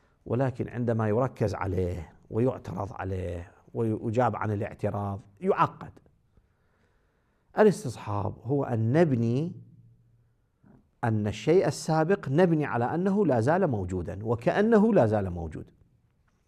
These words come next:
نحن لا ندري، قد يكون زال في الواقع، ولكن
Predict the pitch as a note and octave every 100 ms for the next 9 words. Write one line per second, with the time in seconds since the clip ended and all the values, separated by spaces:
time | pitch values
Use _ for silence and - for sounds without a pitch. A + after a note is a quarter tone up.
0 | _ _ - C#3 D#3 E3 D4 F3+ A2+ F2
1 | - - _ _ _ _ _ _ _ -
2 | - C#3 C#3 C3 D3 B2 A#2+ C3 - G2+
3 | G2 - - _ _ _ _ _ _ _
4 | _ - A2+ C3+ B2+ G#2